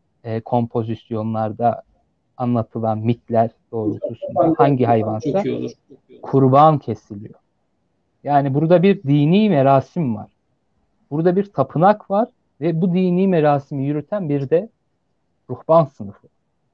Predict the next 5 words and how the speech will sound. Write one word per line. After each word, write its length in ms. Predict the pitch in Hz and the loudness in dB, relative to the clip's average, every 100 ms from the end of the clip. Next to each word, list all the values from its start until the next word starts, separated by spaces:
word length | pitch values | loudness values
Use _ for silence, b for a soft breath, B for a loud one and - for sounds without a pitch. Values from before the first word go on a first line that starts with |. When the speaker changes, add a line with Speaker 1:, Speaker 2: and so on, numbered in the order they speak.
| _ _ _ _ _ | _ _ _ _ _
Speaker 1:
Tamam 160 | 180 190 | -16 -16
mı? 60 | - _ _ _ _ _ b b b b | -16 _ _ _ _ _ b b b b
O 140 | - | 0
açıdan, 560 | 135 160 - 131 190 226 175 | 2 2 0 0 0 0 -4
e, 420 | 160 143 151 | -4 -2 -2